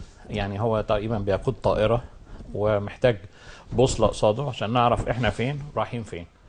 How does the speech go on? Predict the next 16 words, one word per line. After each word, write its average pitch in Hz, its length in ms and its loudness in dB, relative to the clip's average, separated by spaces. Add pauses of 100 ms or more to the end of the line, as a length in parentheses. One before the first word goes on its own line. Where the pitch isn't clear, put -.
(540)
ونعرف 131 360 4
بالظبط 113 440 0
حجم 127 320 -2
الفجوة 123 440 0
قد 95 180 -8
ايه 123 260 -4 (240)
بين 123 140 0
المأمول 117 640 -4 (160)
اللي 104 100 -12
احنا 107 100 -8
عايزين 104 200 -8
نوصل 120 380 -2
له 156 100 -6 (200)
وبين 127 200 -2
الوضع 120 320 2
الحالي، 90 340 -6